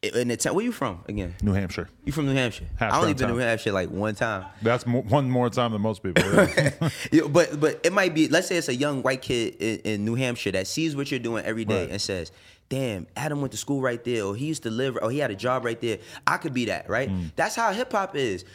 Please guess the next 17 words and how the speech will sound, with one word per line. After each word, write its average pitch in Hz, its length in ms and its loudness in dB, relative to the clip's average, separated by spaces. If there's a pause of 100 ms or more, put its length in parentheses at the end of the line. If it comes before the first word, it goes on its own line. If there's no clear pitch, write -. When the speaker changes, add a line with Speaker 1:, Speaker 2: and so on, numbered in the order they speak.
Speaker 1:
So 190 200 0
if 175 60 -6
we 269 120 2
see 220 220 -2
somebody 185 460 0
that's 160 280 2 (320)
banging 139 320 0
blood 147 320 4
or 139 40 0
banging 139 320 -2
Crip, - 340 -2 (640)
you, 220 360 0
you 233 160 2
might 247 240 4
not 214 180 4
say, 220 220 2
"I, 165 220 4